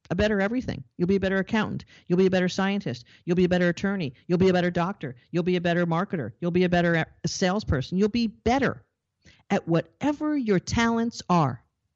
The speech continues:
when your soul is brought back to life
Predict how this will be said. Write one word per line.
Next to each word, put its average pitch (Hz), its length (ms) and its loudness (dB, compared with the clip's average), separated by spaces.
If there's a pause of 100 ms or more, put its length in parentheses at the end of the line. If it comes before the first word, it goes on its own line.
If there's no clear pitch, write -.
(600)
when 180 140 4
your 175 140 2
soul 202 500 -2
is 151 120 -6
brought 185 360 -4
back 180 260 -4
to 175 100 -2
life 147 440 -4